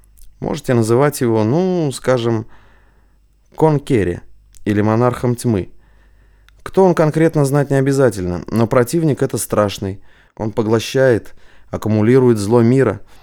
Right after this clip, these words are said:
и когда масса зла достигнет критического сечения», Завьялов ощутил внутреннюю дрожь, криво улыбнулся.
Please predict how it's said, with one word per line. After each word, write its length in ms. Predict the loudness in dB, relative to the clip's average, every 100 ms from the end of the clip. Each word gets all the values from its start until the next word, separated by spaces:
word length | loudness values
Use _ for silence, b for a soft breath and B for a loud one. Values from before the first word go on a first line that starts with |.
| b
и 80 | -14
когда 280 | -6 -2 0
масса 400 | 2 0 0 -2
зла 280 | 0 0 2
достигнет 580 | 0 0 -4 -2 -2
критического 720 | 0 -2 -2 -6 -8 -6 -2 -2
сечения», 640 | -4 -8 -2 0 0 -4 b b b b
Завьялов 560 | -6 -2 0 0 -2 -4
ощутил 440 | -10 -8 -8 -6 -4
внутреннюю 540 | -4 -4 -2 -2 -2
дрожь, 360 | -2 -4 -6 -14
криво 240 | -8 -4 -2
улыбнулся. 640 | -2 -2 -4 -4 -8 -16